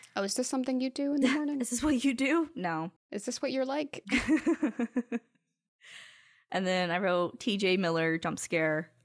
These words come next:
Speaker 2: through the whole movie."
Speaker 1: It's like he, he hasn't talked in a minute, and, and then he talks again, and you're like, "Oh."
Speaker 2: You're like, "God, why is his, why is his au-, audio, like, blared? Why is he, like,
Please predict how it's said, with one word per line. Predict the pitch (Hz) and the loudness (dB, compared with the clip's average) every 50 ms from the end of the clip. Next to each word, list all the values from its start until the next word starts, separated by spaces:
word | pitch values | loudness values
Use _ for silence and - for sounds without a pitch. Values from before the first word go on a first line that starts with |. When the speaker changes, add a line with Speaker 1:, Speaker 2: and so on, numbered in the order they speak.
| _ - | _ 0
Speaker 2:
through | 185 180 160 | 0 2 2
the | 165 | 2
whole | 190 175 160 | 2 2 2
movie." | 156 156 156 151 156 156 160 160 - | 2 2 2 2 0 0 0 -2 -4
Speaker 1:
It's | - - | -6 -6
like | - 226 | -4 -2
he, | 254 240 - 202 - | -2 -4 -4 -6 -2
he | - 269 247 226 247 | 0 0 0 2 2
hasn't | 269 262 254 220 - | 0 0 0 -2 -2
talked | - 220 208 214 220 - | -2 -2 0 0 0 -2
in | 226 196 | -2 0
a | 190 | 0
minute, | 202 196 185 180 | 0 0 0 0
and, | - 185 | 0 0
and | 180 175 185 | -2 -2 0
then | 185 180 | 0 0
he | 180 | -2
talks | 180 - 196 180 175 175 - | -2 -2 -2 -4 -4 -4 -6
again, | 196 175 175 170 | -4 -4 -2 -2
and | 180 180 175 | -2 -2 -2
you're | 180 175 | -2 -2
like, | 170 170 - - _ - | -4 -4 -8 -8 _ -8
"Oh." | 247 - _ _ - - - | -8 -8 _ _ -12 -4 0
Speaker 2:
You're | 214 220 | 2 2
like, | 208 190 - - | 2 2 0 -2
"God, | - 220 226 269 254 - - - - - - - | -6 -4 -2 0 0 0 -2 -4 -6 -12 -10 -4
why | - 220 247 | -2 0 0
is | 311 285 | 0 0
his, | 294 269 226 214 | -2 -2 -4 -6
why | - - 220 262 330 | -4 0 0 2 2
is | 359 254 - | 2 0 -2
his | 294 269 | -2 -2
au-, | 254 208 214 208 190 - _ - | 0 0 0 -2 -2 -4 _ 0
audio, | 202 202 196 185 180 180 175 170 | 2 2 2 2 2 2 2 2
like, | 170 165 160 156 - - - - - - - - - - | 0 -2 -4 -6 -10 -16 -20 -20 -20 -20 -20 -20 -18 -8
blared? | 196 220 196 170 170 170 160 160 160 - 87 - - - _ _ _ _ _ | -4 -2 0 2 2 2 2 2 0 0 -2 -6 -8 -14 _ _ _ _ _
Why | 196 196 196 | 0 0 0
is | 226 262 233 | 2 0 0
he, | 262 254 | 0 0
like, | 240 202 202 - | 2 0 0 -2